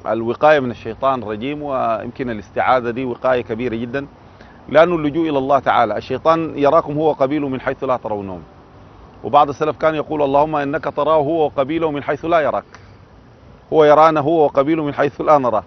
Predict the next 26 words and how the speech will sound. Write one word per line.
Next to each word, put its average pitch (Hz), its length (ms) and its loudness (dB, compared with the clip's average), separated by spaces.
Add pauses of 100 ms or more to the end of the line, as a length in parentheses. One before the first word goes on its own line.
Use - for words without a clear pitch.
(260)
وأنت 143 260 0
يا 147 140 0
الله 139 180 0
تراه 131 220 -4
هو 131 220 -2
وقبيله 120 380 -6
من 101 260 -10
حيث 117 240 -10
لا 101 140 -4
يراك. 80 160 -6 (680)
ولذلك 135 440 2
ملجأ 147 300 2
العبد 131 260 0
إلى 113 200 0
ال-، 101 220 -6
إلى 107 160 -6
الله 120 180 0
تعالى 123 380 0 (140)
ليجنبه 110 520 -6
الشيطان. 101 440 -6 (2250)
ويستعيذ 120 400 2
بالله 135 240 2
تعالى 131 240 4
من 127 60 -2
الشيطان 117 340 -2
الرجيم. 101 480 -6